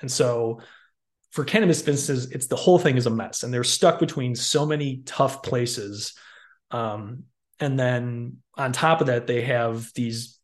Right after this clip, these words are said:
very restrictive track and trace programs saddled atop them, um, that they have to deal with. And, uh, it's, um, it's tough. It's tough for them. They have, they have a lot of things working against them. So I think we'll, um,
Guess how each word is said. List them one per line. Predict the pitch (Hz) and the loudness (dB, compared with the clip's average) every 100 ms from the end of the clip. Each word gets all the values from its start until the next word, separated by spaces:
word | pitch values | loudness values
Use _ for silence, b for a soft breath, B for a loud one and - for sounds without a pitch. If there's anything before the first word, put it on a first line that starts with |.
| _ | _
very | 233 359 139 117 | -2 0 0 -4
restrictive | 117 110 - 226 123 107 107 - _ | -6 -6 -4 -4 -4 -6 -12 -20 _
track | - 220 160 | -2 0 0
and | |
trace | 135 131 | -2 -6
programs | - 127 123 113 113 - - | -2 -2 -2 -6 -8 -10 -6
saddled | - 165 196 165 | -2 4 6 6
atop | 127 - 175 - | 4 -4 -6 -4
them, | 110 104 107 B B B _ | -8 -8 -16 B B B _
um, | 127 113 117 | -6 -4 -4
that | 127 | -4
they | 131 | -2
have | 156 | -4
to | 113 | -4
deal | 120 139 | -2 -2
with. | 101 98 - - _ b b b _ _ | -2 -8 -12 -18 _ b b b _ _
And, | 123 120 120 117 | -6 -4 -2 0
uh, | 113 110 110 | 2 0 -2
it's, | 139 131 - - - - _ | -4 -2 -4 -6 -10 -14 _
um, | 135 120 117 117 113 _ _ _ | -4 -2 -4 -10 -12 _ _ _
it's | - 170 - | -2 -2 2
tough. | 247 131 - 180 | 4 4 0 -4
It's | 170 | 0
tough | - 196 | 0 2
for | 147 | 0
them. | 107 92 - | -2 -8 -2
They | 143 | 4
have, | 147 135 | 6 6
they | 143 | 4
have | 143 | 4
a | |
lot | 143 147 | 6 4
of | 147 | 2
things | 139 123 | -4 -4
working | 127 127 | -6 -6
against | 113 117 113 - | -8 -8 -10 -10
them. | - - _ b b b b | -12 -14 _ b b b b
So | - 156 143 143 - | 2 6 6 4 0
I | 143 | 0
think | 131 180 151 151 156 _ 165 | 2 2 0 -8 -14 _ -2
we'll, | 147 151 147 143 147 - _ _ _ | 6 10 10 6 0 -14 _ _ _
um, | 139 123 123 117 | -2 -2 -4 -12